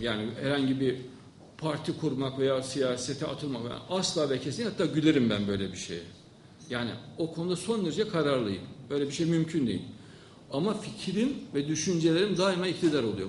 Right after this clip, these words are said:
Bu çok önemli. Yani fikir önemlidir, düşünce önemlidir. Ben niçin gidip,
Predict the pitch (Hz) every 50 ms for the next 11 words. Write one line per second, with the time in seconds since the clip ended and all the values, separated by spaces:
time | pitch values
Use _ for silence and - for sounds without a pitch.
0 | 107 117 - - 170 - 127 113 98 90 87 90 90 - - - - - - -
1 | - - - - - - - - - - - - - - - - - - - -
2 | - - - - - 120 123 117 110 101 95 85 - - - - - - - -
3 | - - - - - - - - 165 - - 247 247 - - 147 127 117 107 101
4 | 98 107 165 247 - 190 180 - - 190 180 170 165 175 151 135 123 110 107 104
5 | 104 104 107 127 120 113 117 - 117 - - 196 185 170 160